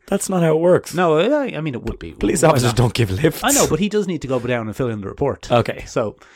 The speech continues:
Speaker 2: on the way, they come across a crashed car.
Speaker 1: Oh.
Speaker 2: And he says
Speaker 1: Did you get sidetracked?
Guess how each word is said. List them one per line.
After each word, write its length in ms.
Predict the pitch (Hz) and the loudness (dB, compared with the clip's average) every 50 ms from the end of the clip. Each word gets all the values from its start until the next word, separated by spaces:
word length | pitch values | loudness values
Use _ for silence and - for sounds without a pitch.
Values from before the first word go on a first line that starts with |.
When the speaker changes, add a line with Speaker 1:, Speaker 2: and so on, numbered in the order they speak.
| - - - - | -20 -20 -4 0
Speaker 2:
on 160 | 156 185 175 | 0 2 2
the 60 | 147 | 2
way, 520 | 127 151 196 226 180 117 104 104 98 - _ _ | 4 4 4 4 4 2 0 -2 -6 -10 _ _
they 100 | _ 139 | _ -10
come 160 | 139 - 156 143 | -8 -6 -8 -8
across 260 | - - 135 120 - | -6 -6 -6 -6 -6
a 20 | 120 | -6
crashed 320 | - - 127 110 - - | -4 -4 -4 -4 -6 -8
car. 460 | - - 156 139 113 101 - - - _ _ _ _ _ _ | -2 -2 0 0 0 -4 -6 -10 -16 _ _ _ _ _ _
Speaker 1:
Oh. 180 | - - - - _ _ _ _ _ _ _ _ _ _ _ _ _ _ _ - - | 0 0 0 -2 _ _ _ _ _ _ _ _ _ _ _ _ _ _ _ -12 -10
Speaker 2:
And 120 | 117 107 | -8 -4
he 120 | 120 139 | -4 -4
says 300 | 120 - 131 113 104 98 | -2 -2 -4 -4 -4 -6
Speaker 1:
Did 160 | - - - 123 | -10 -16 -14 -4
you 60 | 120 | -2
get 120 | 147 135 | -2 -2
sidetracked? 500 | - - 113 - - - - - - - | 0 0 0 -2 -2 -6 -14 -16 -18 -18